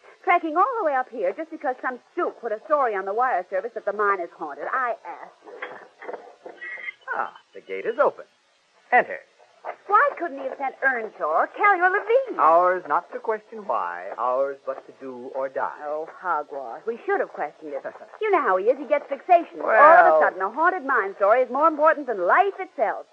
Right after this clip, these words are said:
Speaker 1: I don't know how you feel about it, but from now
Speaker 2: Oh,
Speaker 1: on,
Speaker 2: oh,
Speaker 1: I'm
Speaker 2: hold
Speaker 1: go-
Speaker 2: it, Lois.
Speaker 1: What's the matter?
Speaker 2: Someone's lurking in the shadow of that building.
Speaker 1: Where?
Speaker 2: Over there.
Speaker 1: I don't see anyone.
Speaker 2: It's a little old woman.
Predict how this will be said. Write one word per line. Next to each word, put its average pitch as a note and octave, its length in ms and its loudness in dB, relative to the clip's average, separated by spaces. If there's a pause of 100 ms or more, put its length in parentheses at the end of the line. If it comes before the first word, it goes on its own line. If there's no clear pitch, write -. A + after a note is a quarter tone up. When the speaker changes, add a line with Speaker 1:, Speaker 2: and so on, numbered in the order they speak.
(420)
Speaker 1:
I E4+ 80 4
don't G4 80 0
know F#4 140 6
how F#4 80 6
you E4 240 -4
feel F#3+ 140 -6
about F3 200 -2
it, - 60 -4
but C#4+ 120 -6
from D#4+ 160 -4
now F#4 200 6
Speaker 2:
Oh, F4 60 4
Speaker 1:
on, F4 160 4
Speaker 2:
oh, - 40 0
Speaker 1:
I'm E4+ 180 4
Speaker 2:
hold C5 120 6
Speaker 1:
go- - 40 -6
Speaker 2:
it, - 60 -8
Lois. - 220 -20 (300)
Speaker 1:
What's A#3+ 120 -20
the C#4 80 -16
matter? D4+ 240 -8 (920)
Speaker 2:
Someone's B2 240 -20 (100)
lurking A#2+ 260 -16
in F2 80 -20
the E2+ 160 -20
shadow B2 240 -14
of G#2+ 60 -16
that B2+ 180 -18
building. C3 240 -16 (920)
Speaker 1:
Where? D#4+ 300 -6 (140)
Speaker 2:
Over E3 120 -20
there. E3 260 -18 (160)
Speaker 1:
I D4 120 -8
don't E4+ 220 -4
see E3 60 -16
anyone. D#3+ 300 -20
Speaker 2:
It's - 840 -20
a - 60 -20
little C3+ 180 -16
old G3 240 -12
woman. C#4 220 -10